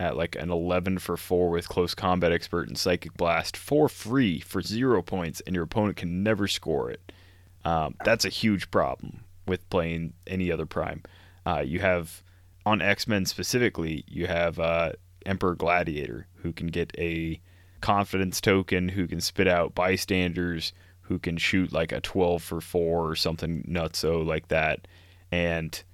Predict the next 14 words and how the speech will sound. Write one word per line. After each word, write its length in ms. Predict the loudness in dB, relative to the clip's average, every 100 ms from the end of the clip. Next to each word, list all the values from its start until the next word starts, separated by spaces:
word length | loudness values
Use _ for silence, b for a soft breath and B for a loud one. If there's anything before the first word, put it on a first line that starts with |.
| -14
just 260 | -4 -4 -2
never 380 | 2 4 4 2
get 240 | -2 -4
K 240 | 2 4 4
O'd, 320 | 4 -2 -8 -18 -8
which 200 | -6 -4
is 100 | 0
also, 380 | 2 2 2 -2 -6
<laughs> 140 | -14 -12
like, 240 | -12 -12 -8
just 240 | -4 0
a 40 | 2
huge 360 | 6 6 6
problem. 400 | 8 8 8 2